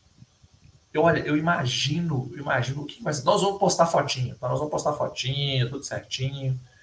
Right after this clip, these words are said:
Vocês vão ver, vai ser coisa linda esse encontro, eu já estou animado, tá? Muitos de nós vamos, vamos nos ver ao vivo pela primeira vez. Olha que coisa maravilhosa. Vai ser,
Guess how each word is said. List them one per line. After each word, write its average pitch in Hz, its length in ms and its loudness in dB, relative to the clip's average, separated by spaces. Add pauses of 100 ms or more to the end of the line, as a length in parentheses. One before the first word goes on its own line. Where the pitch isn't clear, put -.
(300)
Vocês - 180 0
vão 139 160 6
ver, 139 240 4
vai 135 140 6
ser - 260 4
coisa 170 300 2
linda 151 480 4
esse - 180 2
encontro, 127 380 -2
eu - 60 -2
já 143 100 0
estou - 280 0
animado, 123 560 2 (480)
tá? 120 240 -2 (680)
Muitos 175 380 2
de 143 100 0
nós 131 300 6
vamos, 139 580 -2 (100)
vamos 131 380 -2
nos 147 200 0
ver 151 360 0 (280)
ao 156 220 6
vivo 175 220 0
pela 190 160 4
primeira 175 420 6
vez. 139 340 0
Olha 214 140 6
que - 80 -8
coisa 170 180 2
maravilhosa. 131 720 4 (160)
Vai - 100 -6
ser, - 300 -2